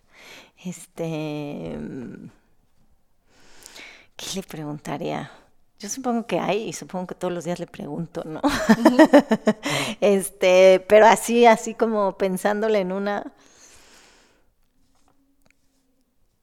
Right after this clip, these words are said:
Speaker 1: le preguntaría, ¿qué es más importante? ¿La, la felicidad o la,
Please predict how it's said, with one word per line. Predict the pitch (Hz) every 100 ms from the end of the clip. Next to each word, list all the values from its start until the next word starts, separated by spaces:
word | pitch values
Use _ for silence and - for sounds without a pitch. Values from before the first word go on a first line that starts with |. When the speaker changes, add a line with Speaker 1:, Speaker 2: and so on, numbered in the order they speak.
| _ _ _ _ _ _ _ -
Speaker 1:
le | 214 214
preguntaría, | 220 220 240 240 254 254
¿qué | 269
es | 277
más | 269 269
importante? | 233 208 170 185 175 - 147 175 _ -
¿La, | - 180 180 180 180 - _ _ _
la | 180 185
felicidad | - 175 175 185 196 349 - - _ _ -
o | 180 170 170 170 - _
la, | 165 160 156 165